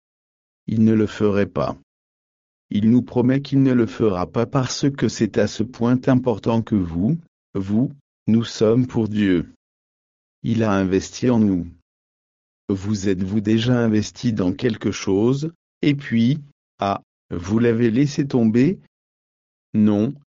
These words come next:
non, non, j'ai du temps. J'ai des efforts à faire. Il dit, «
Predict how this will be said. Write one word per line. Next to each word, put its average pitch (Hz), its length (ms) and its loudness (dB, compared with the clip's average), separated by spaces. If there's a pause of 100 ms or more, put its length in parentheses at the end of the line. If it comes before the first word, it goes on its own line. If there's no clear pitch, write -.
(120)
non, 107 400 2 (340)
non, 107 420 2 (360)
j'ai 101 240 -2
du 95 180 -6
temps. 73 320 -4 (920)
J'ai 110 300 0
des 107 280 -2
efforts 101 460 -2
à - 100 -4
faire. 69 580 -4 (920)
Il 107 240 2
dit, « 113 260 -4